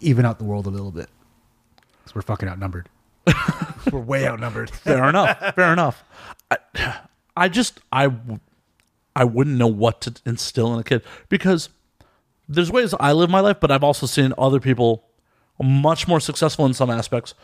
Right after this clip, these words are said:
Speaker 2: doing things I don't do. Like, I have friends that no matter what, when they leave the house, they look the best they possibly can.
Speaker 1: Uh-huh.
Speaker 2: And I see value in that. Pretty people just get shit handed to them.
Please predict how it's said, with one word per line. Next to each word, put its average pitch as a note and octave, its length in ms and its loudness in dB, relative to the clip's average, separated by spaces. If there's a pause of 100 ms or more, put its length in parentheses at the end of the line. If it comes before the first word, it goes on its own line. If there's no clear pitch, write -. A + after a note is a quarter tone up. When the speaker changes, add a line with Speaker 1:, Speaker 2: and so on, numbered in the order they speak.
(400)
Speaker 2:
doing D3 200 4
things E3+ 260 0
I A#2 100 4
don't A#2+ 160 2
do. E3 160 2
Like, G#2 180 -2 (1040)
I F#3 140 4
have G#3 100 -2
friends C3 320 0
that B2 180 -2 (1300)
no D3 220 2
matter D#3 260 2
what, A2+ 280 0
when C3+ 200 2
they D3+ 100 4
leave C#3+ 220 2
the D3+ 100 2
house, G#2+ 320 -8 (300)
they C#3+ 140 4
look A#2+ 240 0
the C3 100 2
best - 320 0
they A2+ 80 2
possibly A2 440 -6
can. G#2 240 -6 (200)
Speaker 1:
Uh-huh. G2+ 220 -6 (1200)
Speaker 2:
And F#3 320 0 (280)
I F3+ 100 4
see G3 200 0
value F3 280 2
in A2+ 60 -6
that. G#2 200 -12 (240)
Pretty G#3+ 220 4
people G#3 240 4
just E3 180 -4
get - 160 -2
shit F3+ 240 2
handed C#3 520 0
to G#2 100 -12
them. - 220 -12